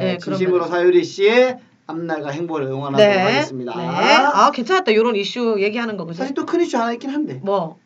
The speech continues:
Speaker 2: 그 해미스님.
Speaker 1: 와. 진짜
Speaker 2: 이거
Speaker 1: 그거는
Speaker 2: 어제, 네.
Speaker 1: 오늘 안에 안 끝난다.
Speaker 2: 음.
Speaker 1: 난 너무 놀랬다.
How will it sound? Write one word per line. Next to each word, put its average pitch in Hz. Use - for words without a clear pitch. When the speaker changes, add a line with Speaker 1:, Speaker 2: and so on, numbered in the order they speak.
Speaker 2:
그 127
해미스님. -
Speaker 1:
와. 160
진짜 262
Speaker 2:
이거 226
Speaker 1:
그거는 220
Speaker 2:
어제, 165
네. 110
Speaker 1:
오늘 392
안에 247
안 151
끝난다. 185
Speaker 2:
음. 123
Speaker 1:
난 247
너무 233
놀랬다. 185